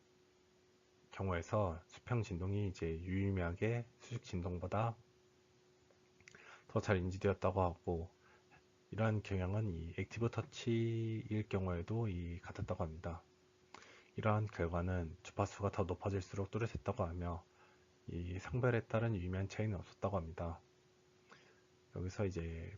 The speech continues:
패시브, 패시브 터치의 이 백오십 헤르츠일 때만 이 수직 진동이 더 뚜렷하게 좀 인지되었다고 하는데,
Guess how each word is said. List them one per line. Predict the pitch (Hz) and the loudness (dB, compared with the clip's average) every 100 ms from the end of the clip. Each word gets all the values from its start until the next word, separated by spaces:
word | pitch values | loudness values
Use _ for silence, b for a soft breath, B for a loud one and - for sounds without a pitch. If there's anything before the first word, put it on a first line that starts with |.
| - | -2
패시브, | 131 - - - 120 117 | 0 0 -10 -4 -2 -2
패시브 | - 127 127 131 | -4 -4 4 4
터치의 | 127 120 - 113 101 | 4 0 2 2 2
이 | 90 87 | 0 -2
백오십 | 104 92 92 - 104 | 2 2 2 0 2
헤르츠일 | 107 - 98 87 | 2 2 0 0
때만 | 92 95 101 | 0 2 0
이 | 85 90 | 0 -4
수직 | - 117 - | -4 -4 -2
진동이 | 101 98 98 | -2 0 0
더 | - 95 | -2 -2
뚜렷하게 | 113 117 - 101 113 113 | 0 0 0 0 0 0
좀 | - 95 92 90 - _ _ _ _ - B B B B B - | -2 -4 -4 -6 -10 _ _ _ _ -20 B B B B B -4
인지되었다고 | 104 104 101 - 101 98 | -2 4 4 6 4 6
하는데, | 87 80 82 87 82 | 4 0 0 -2 -2